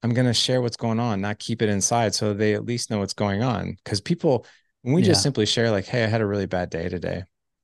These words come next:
Speaker 1: And I, it, and, uh, it's, it's hard. I'm carrying a lot right now.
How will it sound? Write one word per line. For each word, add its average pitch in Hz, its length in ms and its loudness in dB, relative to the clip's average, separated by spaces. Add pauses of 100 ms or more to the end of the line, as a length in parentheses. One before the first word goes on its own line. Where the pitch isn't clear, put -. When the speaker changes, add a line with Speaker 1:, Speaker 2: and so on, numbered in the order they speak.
(160)
Speaker 1:
And 107 140 0
I, 104 140 0
it, - 320 -6 (180)
and, 98 400 -4
uh, 196 140 -10
it's, 104 320 -10
it's - 240 -4
hard. 110 340 -2
I'm 104 180 -4
carrying 110 360 -2
a 92 40 -4
lot 85 220 -4
right 92 160 -6
now. 95 220 -10